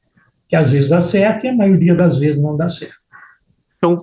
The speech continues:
Speaker 2: com base
Speaker 1: E
Speaker 2: nisso
Speaker 1: quando
Speaker 2: aí
Speaker 1: o aluno não fica satisfeito e me cobra, eu falo pra ele, "Ó, vamos discutir, vamos ver o que foi que aconteceu aqui. Você não fez isso, aqui, você tem que fazer assim."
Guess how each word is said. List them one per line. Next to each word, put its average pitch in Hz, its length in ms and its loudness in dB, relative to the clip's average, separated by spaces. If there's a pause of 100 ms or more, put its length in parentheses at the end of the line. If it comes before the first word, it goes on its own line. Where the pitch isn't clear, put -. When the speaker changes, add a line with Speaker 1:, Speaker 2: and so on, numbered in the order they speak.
Speaker 2:
com 180 220 0
base 170 320 2
Speaker 1:
E 156 40 2
Speaker 2:
nisso 156 200 2
Speaker 1:
quando 151 160 2
Speaker 2:
aí 175 40 4
Speaker 1:
o 185 60 2
aluno 190 460 4
não 240 260 2
fica 202 380 2
satisfeito 156 640 0
e - 20 4
me 175 200 2
cobra, 175 500 2
eu 165 80 -2
falo 180 240 -4
pra 185 100 -4
ele, 151 80 0
"Ó, 113 240 -2
vamos 165 220 2
discutir, - 420 -4
vamos 170 300 0
ver 175 160 2
o - 40 -6
que 196 200 -6
foi 202 100 -4
que 202 80 -4
aconteceu 175 640 -2
aqui. 175 420 -2 (180)
Você - 140 -12
não 139 140 -2
fez 170 280 0
isso, 160 320 0
aqui, 143 360 0
você - 180 -10
tem 127 100 -6
que - 80 -12
fazer 151 260 -2
assim." 165 420 -2